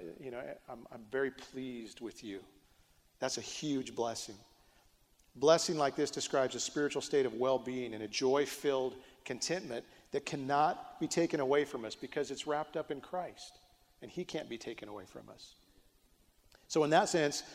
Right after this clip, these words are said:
we really, I never thought I would say this, but in that sense, we really are too blessed to be <laughs> stressed. They make, they make these cups and shirts that say that, and I always think,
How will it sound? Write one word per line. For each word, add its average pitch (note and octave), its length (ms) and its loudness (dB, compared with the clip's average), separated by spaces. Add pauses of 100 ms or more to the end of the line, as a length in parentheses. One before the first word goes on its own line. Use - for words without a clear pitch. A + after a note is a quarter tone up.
(240)
we C#3 140 4
really, E3 280 6
I C#3 60 6
never D#3+ 180 6
thought D3+ 140 6
I C#3 40 6
would C3+ 120 4
say D3 180 4
this, B2 200 0
but - 120 -6
in B2+ 60 -4
that C#3+ 180 2
sense, C#3+ 200 -4
we C#3+ 80 2
really D#3 340 2
are C#3 140 4
too D#3+ 280 0
blessed C3+ 640 0
to C#3 80 -4
be A#2+ 140 -8
<laughs> - 120 -6
stressed. - 520 -2 (400)
They D#3 140 0
make, D#3 160 2 (120)
they D3+ 80 4
make D#3 160 0
these C3 180 -4
cups C#3 320 0
and B2 100 -8
shirts C#3+ 300 0
that E3 80 -4
say C#3+ 180 2
that, C3+ 100 0
and D3+ 100 -2
I C#3 40 -2
always C#3+ 240 0
think, C#3+ 200 -6